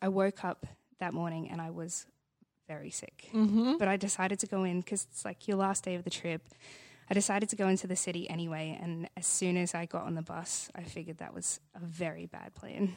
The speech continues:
Speaker 2: Mm-hmm.
Speaker 1: Um, so pretty much as soon as I got into the city, I started making my way home.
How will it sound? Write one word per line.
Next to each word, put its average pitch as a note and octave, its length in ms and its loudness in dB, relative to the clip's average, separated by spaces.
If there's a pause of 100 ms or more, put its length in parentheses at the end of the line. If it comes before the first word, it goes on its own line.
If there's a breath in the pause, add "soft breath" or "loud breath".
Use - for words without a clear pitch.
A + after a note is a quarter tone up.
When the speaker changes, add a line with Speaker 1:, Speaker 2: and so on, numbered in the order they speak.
(140)
Speaker 2:
Mm-hmm. F3 400 4
Speaker 1:
Um, F3 280 -2 (500 soft breath)
so F3 420 2 (120)
pretty G#3 180 4
much G#3+ 180 4
as G#3+ 100 2
soon F#3+ 180 4
as F#3+ 120 4
I F#3 60 2
got F3+ 160 -2
into F3 220 2
the F#3 80 -4
city, E3+ 260 -4
I E3+ 80 -4
started D#3+ 340 -4
making D#3+ 260 -4
my D#3+ 120 -4
way D#3+ 140 -6
home. F3 420 2